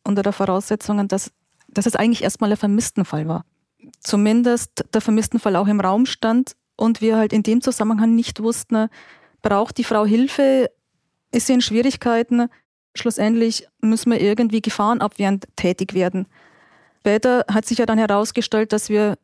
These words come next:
die Tendenz haben, eben zu einem Kapitaldelikt. Und wir haben natürlich versucht, dann in dem Moment unterschiedlichste Hypothesen zu bilden. Was könnte passiert sein? Da fängt man natürlich erst einmal an, freiwilliges Verschwinden einer erwachsenen Frau.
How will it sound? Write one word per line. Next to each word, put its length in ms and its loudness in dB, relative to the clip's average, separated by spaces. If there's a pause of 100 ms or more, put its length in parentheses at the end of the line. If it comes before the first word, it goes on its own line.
(140)
die 80 -2
Tendenz 480 0
haben, 140 0
eben 260 2
zu 100 -4
einem 180 0
Kapitaldelikt. 880 -2 (520)
Und 340 0
wir 80 2
haben 140 2
natürlich 400 0
versucht, 560 -2
dann 100 2
in 140 0
dem 120 -2
Moment 520 -2
unterschiedlichste 680 0
Hypothesen 640 0
zu 140 -10
bilden. 480 -2 (160)
Was 260 0
könnte 320 2
passiert 380 -2
sein? 340 0 (800)
Da 160 0
fängt 240 -2
man 100 2
natürlich 300 -2
erst 180 -2
einmal 160 2
an, 300 0 (100)
freiwilliges 720 0
Verschwinden 800 0
einer 240 0
erwachsenen 580 0
Frau. 440 0